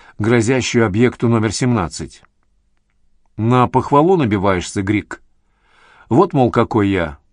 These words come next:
Один из всех сразу предугадал действия Гурбани. Даже объект вероятной основной атаки указал.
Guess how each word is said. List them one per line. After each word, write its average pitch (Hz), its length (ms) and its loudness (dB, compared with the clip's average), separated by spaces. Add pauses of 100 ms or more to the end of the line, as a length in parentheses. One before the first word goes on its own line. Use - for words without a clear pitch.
(880)
Один 180 320 2
из 170 100 2
всех 170 240 2
сразу 147 400 2
предугадал 127 640 2
действия 123 420 0
Гурбани. 110 680 0 (640)
Даже 156 400 2
объект 147 320 2
вероятной 127 600 2
основной 123 440 2
атаки 117 380 -2
указал. 90 640 -4